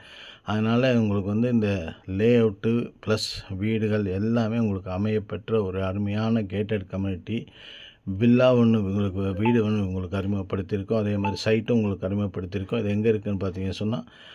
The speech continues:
கோயமுத்தூர் சத்தியமங்கலம் ரோடு, கரியம்பாளையத்துலேருந்து just ஐம்பது மீட்டர் தான். நடந்து போற தொலைவுல பஸ் ரூட்டுக்கு பக்கத்திலே, பஸ் இறங்கி, ஏறி இறங்குறதுக்கான வழியிலே உங்களுக்கு அமைஞ்சிருக்கக்கூடிய ஒரு அருமையான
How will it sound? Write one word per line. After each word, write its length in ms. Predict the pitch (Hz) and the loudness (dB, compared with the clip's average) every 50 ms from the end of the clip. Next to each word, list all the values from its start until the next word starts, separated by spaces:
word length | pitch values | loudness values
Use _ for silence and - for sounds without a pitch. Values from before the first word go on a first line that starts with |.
| - - _ _ _ _ _ _ _ _ _ _ - | -20 -20 _ _ _ _ _ _ _ _ _ _ 2
கோயமுத்தூர் 640 | 117 120 127 127 127 123 120 - - - 131 143 | 4 6 6 6 4 4 2 2 0 -2 -4 -4
சத்தியமங்கலம் 800 | 139 - - 107 104 101 - 117 113 113 110 107 101 98 92 95 | -4 -2 -4 -4 -6 -2 0 2 2 2 2 2 0 0 -2 -2
ரோடு, 280 | 98 101 101 101 107 104 - | -2 -2 0 0 -2 -2 0
கரியம்பாளையத்துலேருந்து 1000 | - 110 110 120 127 127 123 117 107 104 104 104 98 - 98 98 110 123 139 - - 90 90 | 0 2 2 2 2 2 2 2 2 2 2 0 0 -2 -2 -2 0 0 -2 -2 -6 -10 0
just 320 | 98 131 147 143 - - - - - | 2 4 4 4 2 -2 -6 -6 -2
ஐம்பது 540 | - 113 117 120 123 120 117 120 113 104 104 | 0 2 4 6 6 6 6 4 4 4 2
மீட்டர் 360 | 104 113 117 104 - 95 95 | 2 2 2 0 -2 -4 -4
தான். 180 | 92 98 98 - | -4 -4 -4 -4
நடந்து 460 | 101 101 101 101 107 120 123 131 123 | -2 -2 0 0 2 2 2 0 0
போற 380 | 101 - 107 101 101 104 113 110 - | -2 -2 -2 0 2 2 0 0 0
தொலைவுல 420 | - 98 95 98 95 95 101 110 90 98 | -2 -2 0 0 0 2 2 0 0 0
பஸ் 300 | 98 101 - - - 131 | -2 -2 -2 -2 -2 0
ரூட்டுக்கு 600 | 120 117 113 110 95 - 113 98 - - 139 123 - | 2 2 2 2 0 -2 -4 -6 -2 -2 -4 -4 -2
பக்கத்திலே, 720 | - 110 104 - - - 117 107 101 - 107 104 107 104 | -2 -2 -2 -2 -2 -2 -2 -2 -2 -2 2 4 4 4
பஸ் 320 | - - 104 95 - - 123 | 2 0 -2 -2 -2 0 2
இறங்கி, 340 | 120 113 104 101 107 104 107 | 2 2 2 2 2 4 4
ஏறி 240 | 113 113 110 110 104 | 4 4 4 4 2
இறங்குறதுக்கான 720 | 104 104 104 101 101 98 98 87 - 101 98 98 95 90 90 | 2 2 0 0 0 -2 -4 -4 -4 -4 -2 -2 -2 -2 -2
வழியிலே 460 | 98 98 101 107 110 104 98 113 160 - - - - - - - - _ | -2 -2 0 -2 -2 0 -2 -2 -4 -4 -10 -18 -20 -20 -20 -20 -12 _
உங்களுக்கு 400 | - 110 110 104 101 98 87 95 | 0 2 2 2 2 0 0 0
அமைஞ்சிருக்கக்கூடிய 1080 | 98 104 113 110 104 110 104 95 104 101 - - - 101 107 107 110 120 131 127 113 | 2 2 2 2 2 0 -2 -2 -4 -6 -6 -6 -6 -4 -2 0 0 0 2 0 0
ஒரு 180 | 98 95 95 92 | 0 0 0 0
அருமையான 640 | 92 95 98 98 104 107 107 107 110 110 107 110 117 | 0 -2 -2 -2 0 0 0 0 0 -2 0 0 0